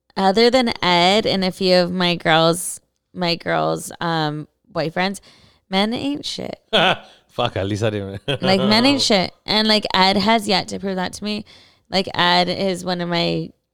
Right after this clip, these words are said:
Speaker 1: people I keep close to me because he hasn't, like, been a du-, total douchebag or dirtbag. But men ain't shit. And you just gotta trust your gut instinct, because I've seen girls that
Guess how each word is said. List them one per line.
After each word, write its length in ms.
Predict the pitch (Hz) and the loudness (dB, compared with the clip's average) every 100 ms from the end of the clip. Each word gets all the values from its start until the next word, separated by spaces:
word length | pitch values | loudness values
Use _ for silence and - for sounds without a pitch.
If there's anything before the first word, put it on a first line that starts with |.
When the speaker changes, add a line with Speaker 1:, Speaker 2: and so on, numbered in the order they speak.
| _ | _
Speaker 1:
people 220 | - 202 180 | -8 -4 -2
I 80 | |
keep 240 | 180 - - | -4 -6 -6
close 240 | - 170 | -2 -4
to 100 | - | -2
me 120 | 185 | -2
because 300 | 175 175 175 | 0 0 -2
he 180 | - 185 | 0 0
hasn't, 440 | 170 165 165 165 156 | 2 2 2 0 0
like, 220 | 165 165 | -4 -2
been 160 | 170 | -2
a 80 | 165 | 0
du-, 180 | 170 170 | -2 -4
total 580 | - 175 175 170 175 185 _ - | -2 2 2 2 -2 -8 _ -6
douchebag 520 | 156 - - 180 175 | -6 -4 -4 -4 -4
or 80 | 175 | -4
dirtbag. 580 | 185 156 - 180 185 - - - _ | 0 0 2 4 4 0 -18 -20 _
But 280 | - 202 226 | 0 2 2
men 340 | 214 214 220 226 | 0 -2 0 0
ain't 200 | 262 262 | -2 -4
shit. 400 | - - 95 - _ - | -4 -2 -2 -4 _ -8
And 580 | - 185 180 180 175 180 _ _ | 0 2 2 2 0 -4 _ _
you 180 | 185 196 | -6 -2
just 240 | 190 190 | -2 -2
gotta 160 | 214 220 | -4 -6
trust 360 | - 214 - | -6 -10 -10
your 100 | 226 196 | -10 -6
gut 280 | 170 170 | -4 -4
instinct, 480 | - 175 - 175 - - - _ _ | -6 -8 -6 -8 -10 -18 -20 _ _
because 300 | - 196 202 | -8 -2 -2
I've 360 | 202 190 190 175 | 0 -2 -2 -6
seen 520 | - - 214 214 214 | -14 -8 -2 0 0
girls 460 | 190 175 170 175 165 | 0 2 4 2 0
that 480 | 170 165 165 156 | -2 0 0 -2